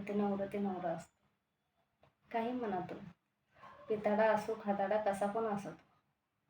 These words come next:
काय करणार? आईबापाच्या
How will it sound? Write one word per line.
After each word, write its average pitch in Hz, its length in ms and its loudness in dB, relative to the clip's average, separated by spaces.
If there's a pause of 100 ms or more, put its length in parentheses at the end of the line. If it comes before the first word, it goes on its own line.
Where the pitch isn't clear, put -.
(1120)
काय 220 140 -4
करणार? 196 380 -2 (1800)
आईबापाच्या 202 720 0